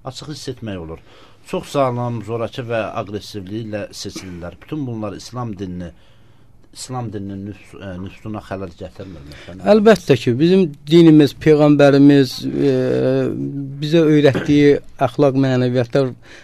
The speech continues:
Speaker 2: e, cəmiyyətin müxtəlif təbəqələrinə öz təfəkküründə yanaşmağı tələb eləyir. Ya biz, e, dinimizi yaxşı bilmirik, elmimiz o qədər dərə-, dərəcədə deyil, ya biz təsadüfən dini bir sahədə özümüzü, e,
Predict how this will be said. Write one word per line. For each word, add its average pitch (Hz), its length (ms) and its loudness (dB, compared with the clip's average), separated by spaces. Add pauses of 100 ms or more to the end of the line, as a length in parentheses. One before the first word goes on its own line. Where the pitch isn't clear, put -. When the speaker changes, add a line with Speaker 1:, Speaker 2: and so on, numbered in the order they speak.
(120)
Speaker 2:
e, 131 40 -4 (180)
cəmiyyətin 143 480 4
müxtəlif 139 400 0
təbəqələrinə 127 680 2 (100)
öz 143 240 -2 (560)
təfəkküründə 127 720 0
yanaşmağı 123 560 0
tələb 98 400 -4
eləyir. 90 320 -10 (480)
Ya 160 200 6
biz, 160 340 4
e, 120 180 -8 (640)
dinimizi 147 340 4
yaxşı 143 300 0
bilmirik, 123 540 0
elmimiz 127 500 2
o 139 40 4
qədər 123 360 0
dərə-, 117 320 0
dərəcədə 113 580 -4
deyil, 110 220 0
ya 156 180 2
biz 160 220 -2 (300)
təsadüfən 135 760 2
dini 131 400 4
bir 123 200 -4
sahədə 117 520 0
özümüzü, 127 500 0 (360)
e, 123 140 -4